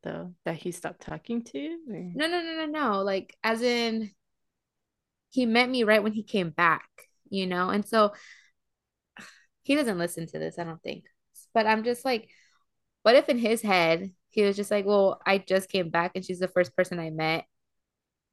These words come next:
Speaker 2: And
Speaker 1: Mm-hmm.
Speaker 2: then he's like, "Oh, well, I wanna, like, meet other people."
Speaker 1: Oh, yeah, I see.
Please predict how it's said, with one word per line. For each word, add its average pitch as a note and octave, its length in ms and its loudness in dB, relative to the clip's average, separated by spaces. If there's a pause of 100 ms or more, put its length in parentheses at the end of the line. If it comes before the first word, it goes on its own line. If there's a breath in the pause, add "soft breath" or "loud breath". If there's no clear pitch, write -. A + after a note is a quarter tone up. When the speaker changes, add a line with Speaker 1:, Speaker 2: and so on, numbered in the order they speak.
(300)
Speaker 2:
And F#3 160 2
Speaker 1:
Mm-hmm. F#3 60 2
Speaker 2:
then F3 260 2
he's F3 200 -10
like, E3+ 200 0
"Oh, F3 160 2
well, E3 140 0
I E3 80 2
wanna, E3 300 -2
like, D#3 340 -4
meet E3 400 -4
other D3+ 220 -4
people." E3+ 640 -6 (360)
Speaker 1:
Oh, E3+ 300 0
yeah, - 340 -10
I - 60 -12
see. - 380 -16